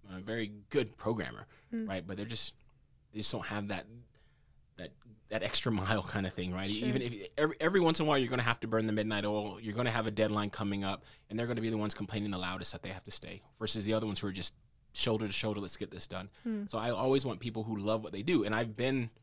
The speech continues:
Speaker 1: fortunate enough to love what I do, my goodness, since ninety-six, right? That's
Speaker 2: Mm.
Speaker 1: when I got into the industry and couldn't believe I could make a living doing this. And not only did I make a living doing it, I made one so <laughs> well that I don't have to do it anymore <laughs> for money,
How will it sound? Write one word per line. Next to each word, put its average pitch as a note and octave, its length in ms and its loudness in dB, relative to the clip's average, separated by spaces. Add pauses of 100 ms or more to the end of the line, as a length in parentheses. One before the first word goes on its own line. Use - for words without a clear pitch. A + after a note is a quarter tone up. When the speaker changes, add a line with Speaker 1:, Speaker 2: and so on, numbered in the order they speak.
(220)
Speaker 1:
fortunate C#3+ 260 2
enough A2 200 0
to A2+ 100 -8
love A2+ 220 2
what A2 100 2
I G2 80 0
do, G2+ 380 2 (840)
my F2+ 60 -12
goodness, F#2 560 -4
since - 300 -6
ninety-six, G#2+ 800 -2
right? F#2+ 160 -4
That's A#3+ 160 -2
Speaker 2:
Mm. - 40 -4
Speaker 1:
when G#2 80 0
I F#2+ 120 -2
got G2+ 260 -4
into G2 180 -4
the F#2 80 -4
industry G#2 480 -2
and F#2+ 140 -4 (520)
couldn't E3 200 2
believe C3+ 220 6
I B2 80 4
could C3 140 0
make B2 120 0
a A#2+ 40 0
living B2 240 2
doing A#2+ 280 2
this. - 320 -8 (240)
And G#2 340 -2
not A#2+ 160 4
only C3 140 2
did A2+ 100 2
I G2+ 60 2
make G#2+ 200 0
a G#2 40 -4
living B2+ 300 2
doing G2+ 240 0
it, G2+ 80 0
I G#2 40 -2
made A#2 220 0
one G#2 260 0 (580)
so - 220 2
<laughs> G2+ 240 0
well C3+ 60 6
that A#2+ 140 6
I A#2 80 6
don't A#2+ 180 2
have A#2+ 180 2
to A#2 80 2
do E3 160 12
it C4+ 100 10
anymore D3+ 520 12
<laughs> F#3 180 6
for - 160 10
money, E3 380 8